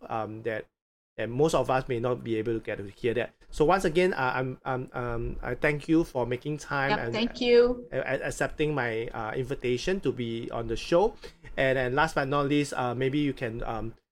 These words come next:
Speaker 1: say, uh, something to your supporters, uh, that they are still
Speaker 2: Yeah, yeah,
Speaker 1: tuning
Speaker 2: yeah.
Speaker 1: in.
Speaker 2: <laughs> Yep. I, I, I just want to shout out to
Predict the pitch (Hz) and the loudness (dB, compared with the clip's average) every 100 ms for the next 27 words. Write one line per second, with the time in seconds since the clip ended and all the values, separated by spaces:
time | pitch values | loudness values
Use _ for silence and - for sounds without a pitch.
0 | _ - 135 127 127 131 - 113 127 139 | _ -2 2 4 4 2 0 -4 -2 0
1 | 180 170 139 127 117 - - 151 160 156 | 0 2 4 4 2 -4 -2 2 4 4
2 | - 247 143 131 139 131 135 294 311 320 | 4 4 2 2 2 2 2 6 8 8
3 | 320 302 277 185 247 - - 427 - - | 8 10 12 10 6 -4 0 2 2 0
4 | 143 _ - - _ _ - 831 - 453 | -4 _ -20 -20 _ _ 0 4 4 6
5 | 302 - - - 269 269 302 - 277 349 | 6 6 0 4 6 8 6 6 6 8
6 | 466 330 359 285 - - - 285 294 311 | 8 8 8 6 2 -2 6 8 10 8
7 | - 240 | 4 0